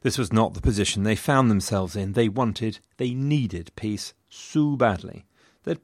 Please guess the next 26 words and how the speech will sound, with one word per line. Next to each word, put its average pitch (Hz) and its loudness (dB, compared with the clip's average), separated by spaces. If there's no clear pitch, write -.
do 107 0
pretty 196 2
much 131 0
anything 90 -4
to 113 -8
get - -8
it. - -16
For 82 -2
Henry, 165 6
it 107 2
was 104 2
philosophical. - -4
For - -8
Suffolk, - 4
it - -4
was 80 -10
practical. - 0
England 110 4
couldn't 85 -10
afford 160 2
a 147 4
war, 151 8
Normandy 104 6
was 87 0
a 87 -2
mess, 131 2